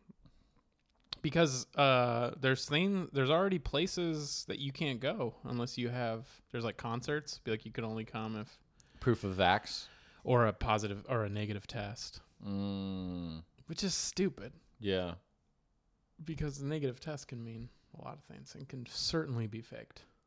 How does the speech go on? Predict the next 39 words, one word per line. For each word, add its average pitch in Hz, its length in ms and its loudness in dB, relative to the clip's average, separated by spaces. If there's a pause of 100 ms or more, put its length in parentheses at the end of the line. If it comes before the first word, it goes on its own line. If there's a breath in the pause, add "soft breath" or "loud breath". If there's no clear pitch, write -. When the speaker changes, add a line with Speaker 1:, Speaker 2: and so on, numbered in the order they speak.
(280)
Speaker 2:
Yeah. 104 440 6 (180)
Speaker 1:
Like, 135 180 -6
if 120 120 -4
you 139 100 2
have 107 120 -2
Photoshop. - 440 -10 (160)
Speaker 2:
Uh, 117 200 2
I 113 120 2
mean, 110 160 4
dude, 98 160 2
it 95 100 4
looks 104 240 0
like 123 160 2
a 95 100 4 (320)
fucking 98 360 -2
kindergarten 92 480 2
report - 420 2
card. 147 400 2 (100)
Speaker 1:
<laughs> - 100 -14
Speaker 2:
It's 131 220 -6
like, 90 220 0
"Missus 104 360 2
S, 123 320 10
sign 117 300 6
off 120 200 6
in 113 80 2
these 117 200 2
three 113 200 2
boxes." 104 800 4 (180)
Speaker 1:
Yeah. - 1120 4
Speaker 2:
Um, 85 360 -6 (720)
yeah. 107 420 6
Are 113 120 6
you 120 140 6
surprised 107 400 4
that 98 100 4
I'm 95 120 0
getting 123 240 0
vaxxed? 185 400 -6